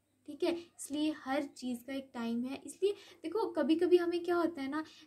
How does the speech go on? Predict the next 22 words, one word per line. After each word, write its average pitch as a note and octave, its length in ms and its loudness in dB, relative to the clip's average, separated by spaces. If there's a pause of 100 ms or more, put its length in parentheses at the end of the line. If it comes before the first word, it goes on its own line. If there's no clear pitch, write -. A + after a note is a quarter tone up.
जब C4+ 180 -2
हम D#4 160 0
बड़े B3 260 4
हो C#4+ 140 4
जाते B3+ 440 -2
हैं B3 120 0
ना, C#4 180 -4 (240)
तो B3+ 160 0
उस - 300 -8
टाइम C#4+ 200 -10
हमें C4 260 -4
ना C#4 400 -4 (1120)
ऐसे C4 240 -4
लगता B3 420 0
है B3+ 140 0
और B3 300 -2
हमारी B3+ 320 -2
लाइफ B3 320 -2
वेस्ट A#3+ 300 -2
हो A#3 80 -4
गई A3+ 180 -6
है। A#3 80 -4